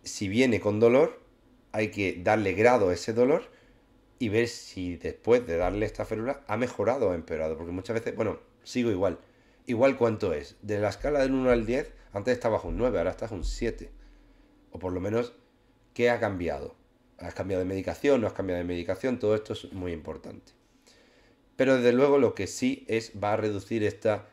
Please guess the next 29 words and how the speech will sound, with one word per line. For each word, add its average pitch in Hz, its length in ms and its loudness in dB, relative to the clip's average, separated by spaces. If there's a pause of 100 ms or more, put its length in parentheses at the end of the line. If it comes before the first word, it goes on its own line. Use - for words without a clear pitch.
actividad 104 560 -2
muscular. 90 460 -2
Y 85 40 -6
muchas 123 320 -2
veces 139 460 0 (600)
se 107 200 -8
llega 113 220 4
a 117 40 6
ver, 123 320 4
y 82 300 -8
ya 95 100 -2
me 104 80 -2
lo 107 80 2
han 104 80 -2
dicho 107 240 -2
pacientes, 117 560 -4
que 90 600 -6 (120)
el, 80 640 -10 (180)
la 85 100 -4
mujer 117 400 2
me 120 100 0
dice, 110 460 -2 (300)
"Mi 104 80 -6
marido 107 340 -4
tiene 117 200 0
la 110 140 0
cara 117 220 2
más 104 180 -2
relajada. 98 540 -6